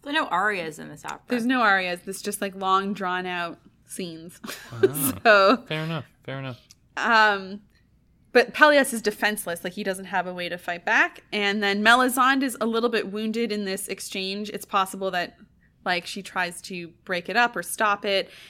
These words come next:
Speaker 2: And she flees into the woods saying that, um, as Pelias is dying, basically she, like, runs away. And she's like, "I'm not as brave as you," and bolts from the scene.
Speaker 1: Dude. Curtain.
Speaker 3: Dang.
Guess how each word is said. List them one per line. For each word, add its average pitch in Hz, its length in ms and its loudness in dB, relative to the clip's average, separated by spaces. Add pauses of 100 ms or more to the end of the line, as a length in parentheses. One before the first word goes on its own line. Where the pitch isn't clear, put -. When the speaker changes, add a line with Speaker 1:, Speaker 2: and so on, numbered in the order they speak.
(140)
Speaker 2:
And 208 260 2
she 196 200 -8
flees 262 400 -2
into 220 240 -4
the 208 100 0
woods 196 380 -2
saying 196 560 -4
that, 185 560 0 (320)
um, 180 360 -2
as 202 340 8
Pelias 196 440 -2
is 185 140 -10
dying, 185 760 -2 (460)
basically 190 480 -4
she, 190 180 -6
like, 185 160 -2 (100)
runs 196 520 2
away. 180 420 0
And 180 120 -12
she's 196 160 -10
like, 185 160 -2
"I'm 202 80 -2
not 190 160 2
as 180 100 -2
brave 180 260 -4
as 170 140 -12
you," 175 320 -12
and 175 380 -8 (520)
bolts - 540 -4 (160)
from 202 160 -10
the 175 100 -6
scene. 180 380 -14 (460)
Speaker 1:
Dude. 196 1300 -8 (140)
Curtain. 208 380 -4
Speaker 3:
Dang. 98 540 -6